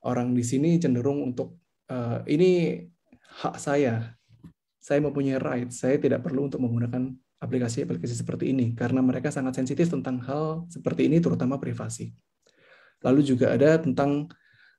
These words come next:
eh, P P K M yang disesuaikan dengan kondisi, eh, aktual saat ini.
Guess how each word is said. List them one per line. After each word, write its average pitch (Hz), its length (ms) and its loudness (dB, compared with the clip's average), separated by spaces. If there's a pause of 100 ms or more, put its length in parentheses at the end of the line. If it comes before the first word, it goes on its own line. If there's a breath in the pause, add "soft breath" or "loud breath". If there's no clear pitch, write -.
eh, 120 240 2
P 120 80 0
P 127 160 2
K 107 160 0
M 170 240 2
yang 127 400 0
disesuaikan 123 560 -4
dengan 123 320 -2
kondisi, 151 800 -2 (960)
eh, 113 420 2 (300)
aktual 127 480 2
saat - 240 -6
ini. 117 320 -6